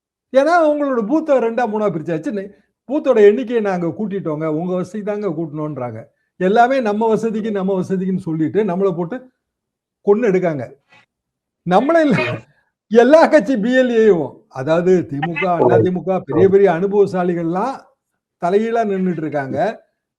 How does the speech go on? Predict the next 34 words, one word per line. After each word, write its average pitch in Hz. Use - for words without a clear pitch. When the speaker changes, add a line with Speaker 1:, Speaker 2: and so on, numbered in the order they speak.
Speaker 1:
இதுல 220
விஜய் 220
Speaker 2:
ம். -
Speaker 1:
கட்சிங்கிறது 202
எந்த 233
இடத்துல 262
இருக்குங்க? 214
இவ்வளவு 220
Speaker 2:
ம். -
Speaker 1:
பெரிய 226
குழப்பத்துல 202
Speaker 2:
ம். 220
Speaker 1:
ஓட்டுருங்க. 285
"நான் 165
விஜய்க்காக 247
ஓட்டு 220
போடுவேன்." 170
ரைட்டுப்பா, 190
எந்த 208
பூத்துல 196
ஓட்டு 170
போட 156
போற? 156
உன் 139
பாக 170
எண் 165
என்ன? 147
உனக்கு 147
உண்மையிலே 190
எஸ் 147
ஏ 185
ஆர்ல 165
ஓட்டு 160
இருக்கா? 147